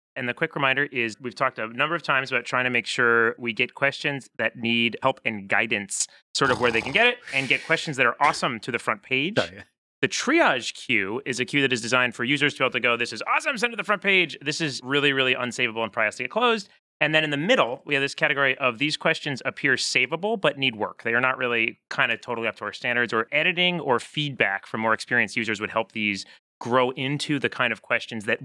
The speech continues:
Speaker 1: we know they can be.
Speaker 2: These look like C minus questions, but not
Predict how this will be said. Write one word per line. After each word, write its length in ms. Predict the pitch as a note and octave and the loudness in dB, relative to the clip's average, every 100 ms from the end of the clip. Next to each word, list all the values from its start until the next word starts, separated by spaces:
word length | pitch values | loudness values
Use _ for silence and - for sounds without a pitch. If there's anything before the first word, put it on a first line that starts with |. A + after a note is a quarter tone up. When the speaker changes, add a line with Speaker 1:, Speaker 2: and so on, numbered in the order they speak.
| A#2+ | -2
Speaker 1:
we 160 | E3+ | 2
know 440 | A#3 F3+ F3+ E2 - - | 4 4 2 -2 -6 -4
they 140 | A2+ | -4
can 220 | - G#2+ | -4 -8
be. 380 | F#2+ B2 F#2 F#2+ _ | -2 -2 -2 -10 _
Speaker 2:
These 160 | F3+ E3+ | 2 2
look 160 | G#3+ G#3 | 0 0
like 140 | D#3+ | 0
C 180 | - E3 | 0 2
minus 320 | C3+ A#2 G2+ | 2 2 0
questions, 540 | - G2+ - F#2 F2 - | 0 -2 0 -4 -6 -4
but 160 | A2+ | -2
not 240 | A#2 G#2+ | 0 -2